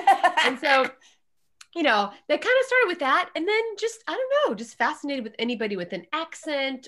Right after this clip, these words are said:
Speaker 2: or just any kind of ism. Just, I couldn't get enough of. So probably childhood.
Speaker 1: Wow.
Speaker 2: And then,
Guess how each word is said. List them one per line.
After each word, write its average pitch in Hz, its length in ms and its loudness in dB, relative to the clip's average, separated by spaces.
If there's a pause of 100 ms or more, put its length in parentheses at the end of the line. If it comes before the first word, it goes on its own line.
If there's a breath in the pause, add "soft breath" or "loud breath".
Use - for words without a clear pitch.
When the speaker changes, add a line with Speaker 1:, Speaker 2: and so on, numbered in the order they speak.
Speaker 2:
or 175 420 -6 (400 soft breath)
just 254 240 -14
any 285 180 -2
kind 311 260 -4
of 247 100 -6
ism. 190 480 -4 (560)
Just, 220 300 -10 (500)
I 185 80 -8
couldn't 208 220 -8
get 175 140 -8
enough 151 280 -10
of. - 160 -12 (320)
So 226 200 -6
probably 359 340 -6
childhood. 214 640 0
Speaker 1:
Wow. - 80 -12
Speaker 2:
And 214 160 -4
then, 226 280 -4